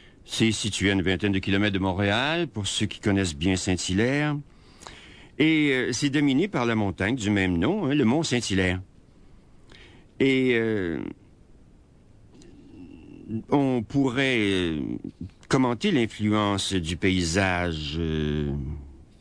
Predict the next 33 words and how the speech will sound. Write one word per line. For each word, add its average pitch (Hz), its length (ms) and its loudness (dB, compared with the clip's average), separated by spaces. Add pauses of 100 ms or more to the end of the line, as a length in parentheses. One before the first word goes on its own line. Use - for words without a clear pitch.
(160)
de 95 80 2
cette 98 240 0
région 98 320 0
sur 98 160 0
la 95 100 2
peinture 98 400 -2
de 92 80 0
Bordua. 87 480 -2 (1160)
Mais, 117 500 2
euh, 95 460 0 (1900)
C'est 151 220 4
là 175 180 2
qu'il 120 220 -6
s'est 127 240 -4
éveillé 131 340 0
de 120 100 0
toute 110 200 -4
façon 120 340 0
au 120 200 2
monde 113 280 0
de 98 120 0
l'art, 90 460 0
hein, 113 60 0
parce 127 240 -4
que, 202 260 0 (880)
savez-vous 160 460 0
que 147 160 -4
Bordua 123 680 0 (380)
s'est 120 200 0
éveillé 131 400 2
à 110 80 0
l'art 107 220 0
sacré, - 560 -4